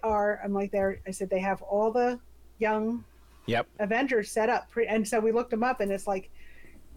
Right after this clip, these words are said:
Speaker 1: I would say, I would say they have a good eighty percent of 'em. Uh,
Speaker 2: Uh, yeah, I, I don't know 'em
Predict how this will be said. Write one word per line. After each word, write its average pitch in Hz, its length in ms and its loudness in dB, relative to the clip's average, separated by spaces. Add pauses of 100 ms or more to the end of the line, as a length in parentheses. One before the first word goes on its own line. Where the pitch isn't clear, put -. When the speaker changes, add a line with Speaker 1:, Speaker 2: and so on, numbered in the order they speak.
(180)
Speaker 1:
I 254 140 2
would 381 180 2
say, 320 200 0
I 247 60 4
would 359 160 2
say 330 140 0
they 277 80 2
have 262 160 0
a 240 60 2
good 214 200 2
eighty 220 240 2
percent 208 360 0
of 180 100 -2
'em. 180 200 -8 (880)
Uh, 202 40 -2
Speaker 2:
Uh, 127 720 2
yeah, 135 240 0 (180)
I, 151 60 -2
I 156 40 2
don't 185 180 2
know 175 200 2
'em 165 220 0